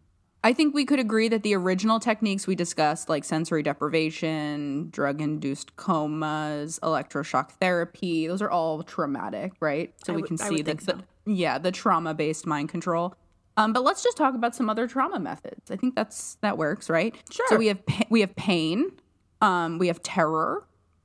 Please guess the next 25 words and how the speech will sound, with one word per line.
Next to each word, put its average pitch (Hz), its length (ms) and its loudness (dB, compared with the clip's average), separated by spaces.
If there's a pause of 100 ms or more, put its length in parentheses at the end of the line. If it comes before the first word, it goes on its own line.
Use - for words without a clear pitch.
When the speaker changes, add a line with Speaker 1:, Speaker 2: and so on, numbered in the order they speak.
(140)
Speaker 2:
Terror. 160 420 -14 (460)
Speaker 1:
Terror. 170 560 0
Yeah, 175 160 0
we 165 140 0
have 185 260 2
sensory 294 720 2 (120)
overstimulation. 127 1200 -2
So 170 100 -6
that's 180 160 0
the 165 140 0
opposite 135 500 -4
of 151 100 -4
sensory 139 540 -6 (100)
deprivation, 117 920 -4
right? 156 240 0
Speaker 2:
Mm-hmm. 156 100 -8
Speaker 1:
So 143 200 0
loud 151 320 0
music, 220 680 -2
um, 143 480 -4 (200)
flashing 214 480 -2
lights, 202 460 0
things 160 220 -4
like 151 180 -2
that. 110 240 -2